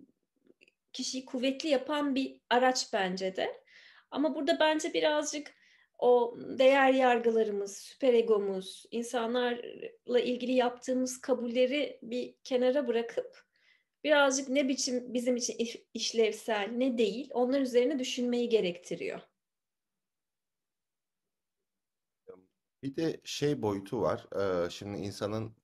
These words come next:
Speaker 2: e, başarılı hissetmesi ve başarıya adlettiği önem tabii ki insanın kendi, e, yaşamını şekillendirirken önemli bir unsur olmakla birlikte,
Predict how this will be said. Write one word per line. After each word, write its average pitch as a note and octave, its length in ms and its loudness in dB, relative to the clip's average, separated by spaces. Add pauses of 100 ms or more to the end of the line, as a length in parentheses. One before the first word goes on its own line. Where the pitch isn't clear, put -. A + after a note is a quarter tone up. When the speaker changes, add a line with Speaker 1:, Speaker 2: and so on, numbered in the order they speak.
Speaker 2:
e, E2+ 300 -2
başarılı F2+ 480 -4
hissetmesi G#2 1000 -8 (500)
ve F2+ 380 0
başarıya F#2+ 640 -2
adlettiği F#2 1040 -6 (1160)
önem F2+ 440 -2 (340)
tabii A2 340 -6
ki G#2 320 -6
insanın F#2+ 600 -8 (240)
kendi, E2+ 380 -4
e, F2+ 520 -6
yaşamını F#2 480 -4
şekillendirirken F2+ 1200 -4 (460)
önemli F#2+ 420 -2
bir G#2+ 120 -4
unsur F#2 380 -6
olmakla F#2+ 600 -4
birlikte, F2+ 600 -8